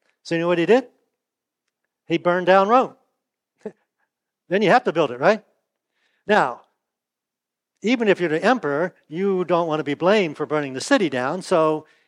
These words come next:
he had to point the finger somewhere else. Now, the Christians were already being persecuted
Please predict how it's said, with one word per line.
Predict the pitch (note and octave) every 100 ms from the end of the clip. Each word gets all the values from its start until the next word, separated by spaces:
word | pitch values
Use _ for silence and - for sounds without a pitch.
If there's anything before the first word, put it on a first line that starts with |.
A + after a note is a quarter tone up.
| _
he | - E3+
had | D#3 F3
to | F3
point | - D#3+
the | D#3
finger | D3+ D#3 C#3+ C#3
somewhere | - C3+ C3+ A#2+
else. | G#2+ - - - _ _ _ _ _ -
Now, | D3
the | D3
Christians | C4 C4 F#3 C#3+
were | F#3
already | G#3+ F3+
being | D3+ D3+ C3
persecuted | - C3+ - - B2+ E3